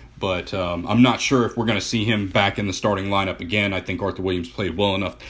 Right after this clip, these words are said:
that he's gonna take that job. Um, and, uh, we'll have to wait and see. But in the,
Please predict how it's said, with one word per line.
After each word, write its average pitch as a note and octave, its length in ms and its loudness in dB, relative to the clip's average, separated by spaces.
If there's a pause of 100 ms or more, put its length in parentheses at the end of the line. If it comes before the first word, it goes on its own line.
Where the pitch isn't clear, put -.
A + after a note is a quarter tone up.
(140)
that F#2+ 120 -2
he's F2+ 120 0
gonna F2 180 -2
take A#2+ 300 2
that F#2 200 0
job. F2+ 400 0 (580)
Um, E2 580 -2 (1200)
and, F#2+ 360 -2
uh, F2 180 -2 (120)
we'll G#2+ 160 0
have G#2 180 0
to G2 60 -8
wait F2+ 240 -2
and E2 120 -6
see. E2 360 -4 (400)
But F2+ 260 0 (360)
in B2+ 120 6
the, B2 160 2